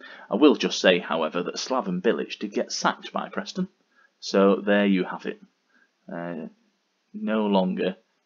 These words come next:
uh, the boss over at Deepdale. These are our final stats of the season. There'll be one more roundup video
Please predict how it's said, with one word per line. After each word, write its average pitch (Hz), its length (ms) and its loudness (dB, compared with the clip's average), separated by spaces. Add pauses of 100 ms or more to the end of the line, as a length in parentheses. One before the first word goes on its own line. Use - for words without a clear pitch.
(180)
uh, 85 300 -2 (640)
the 95 120 2
boss - 440 0 (100)
over 90 440 2
at 92 300 -4 (180)
Deepdale. - 520 -4 (1120)
These 127 220 10
are 123 60 6
our 117 140 6
final 113 360 2
stats - 360 -2
of 90 80 0
the 92 60 -2
season. 90 500 0
There'll 95 140 6
be 104 120 4
one 143 400 4
more 131 220 4
roundup 113 440 2
video 90 440 0